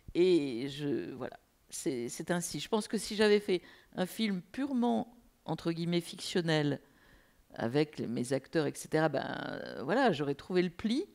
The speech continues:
Et là, bien sûr que c'est possible, hein. Il y a des, des, par exemple, je pense à certains films de Ken Loach où il arrive à faire ça. Enfin, il y a, il y a, bien sûr qu'il y a des tas d'exemples où on arrive à le faire, hein. Mais moi, là, dans ce film,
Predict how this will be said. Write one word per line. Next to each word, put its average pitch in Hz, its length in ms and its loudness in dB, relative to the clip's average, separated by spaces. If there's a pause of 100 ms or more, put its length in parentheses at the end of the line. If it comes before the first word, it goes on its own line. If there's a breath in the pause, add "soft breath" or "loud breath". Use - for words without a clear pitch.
(380 soft breath)
Et 156 60 4
là, 190 320 8 (340)
bien 139 120 4
sûr - 240 0
que 160 80 -4
c'est 151 160 -2
possible, 143 480 -4
hein. 135 60 -4
Il 123 60 -8
y 113 40 -6
a - 40 -8
des, - 220 -8
des, - 180 -10 (840)
par 120 120 -2
exemple, 139 280 2
je - 80 -10
pense 139 240 -2
à 123 40 -4
certains 139 320 -2
films 147 200 -8
de 131 80 0
Ken 131 220 -2
Loach 175 320 -2 (380 loud breath)
où 143 100 0
il 127 100 4
arrive 202 340 8
à - 60 4
faire 127 200 0
ça. 202 320 2
Enfin, - 220 -4
il - 80 -4
y - 20 -8
a, - 120 -12 (100)
il - 180 -12
y - 40 -10
a, - 40 -10
bien 139 220 -4
sûr 208 200 -4
qu'il - 140 -2
y 123 40 2
a - 40 -2
des 143 160 -6
tas 165 160 4
d'exemples 156 640 2 (540 loud breath)
où 123 100 2
on 135 60 4
arrive 151 260 4
à 143 60 6
le 170 60 4
faire, 180 340 4
hein. - 80 0
Mais 135 160 2
moi, 160 240 6
là, 196 260 8
dans 139 160 2
ce - 120 -8
film, 220 400 2